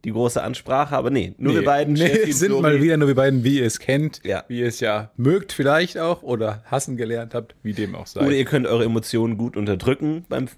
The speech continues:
Speaker 2: You
Speaker 1: Hören
Speaker 2: can
Speaker 1: dieser Folge.
Speaker 2: You're so excited,
Speaker 1: <laughs>
Speaker 2: so you just, you can't hide it.
Speaker 1: You can hide it.
Speaker 2: Ja.
Speaker 1: I can hide it very well.
Speaker 2: I can hide it too.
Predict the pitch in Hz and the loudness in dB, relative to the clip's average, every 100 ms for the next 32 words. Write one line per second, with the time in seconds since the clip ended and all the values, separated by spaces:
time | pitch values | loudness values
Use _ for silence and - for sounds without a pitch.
0 | - 127 123 131 131 131 123 117 123 131 | -10 0 2 4 2 2 0 0 0 0
1 | 127 127 131 135 147 151 135 113 - 131 | 0 -4 0 2 2 4 4 2 2 4
2 | 160 170 175 - - - - _ - - | 4 2 -2 -8 -6 -6 -6 _ -8 2
3 | 139 135 120 127 131 - 131 - 139 131 | 4 4 4 2 0 0 0 4 4 4
4 | 117 110 95 131 147 - 165 156 151 143 | 2 2 0 0 0 2 2 4 2 2
5 | 87 87 - 101 98 90 - 123 127 123 | -2 -6 -4 2 2 0 -2 -2 0 0
6 | 101 92 82 80 - 104 98 87 78 76 | 0 0 -2 -6 -6 -2 -2 -2 -6 -8
7 | - 156 196 165 139 127 107 143 110 92 | -2 0 2 2 4 2 0 0 0 -2